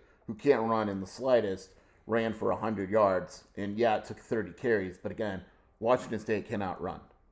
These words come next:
Um, and so the fact that, that even they got three and a half yards per carry, uh, is better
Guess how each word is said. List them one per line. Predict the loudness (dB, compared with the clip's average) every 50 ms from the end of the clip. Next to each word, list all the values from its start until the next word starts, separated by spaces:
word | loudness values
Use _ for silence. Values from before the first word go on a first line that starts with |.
| _ _ _ _ _ _ _ _ _ _ _ _ _ _
Um, | -4 -4 -2 -2 -4 -6 -8
and | -8 -6
so | -4 -4
the | -4 -2
fact | 0 2 2 2 2 -2
that, | -6 -8 -6
that | -6 -6 -4
even | -4 -4 -4
they | -4 -2
got | -2 -4 -6 -6 -8
three | -10 -8 -8
and | -8 -6
a |
half | -4 -4 -4 -4 -4 -4
yards | -4 -4 -4 -4 -6
per | -10 -14 -12
carry, | -10 -8 -6 -6 -6 -6 -8 -12 -14 _ _ _ _ _ _ -10
uh, | -6 -4 -4 -4 -4
is | -6 -8 -10
better | -8 -4 -2 -2 -2 -2 -4 -4 -6 -8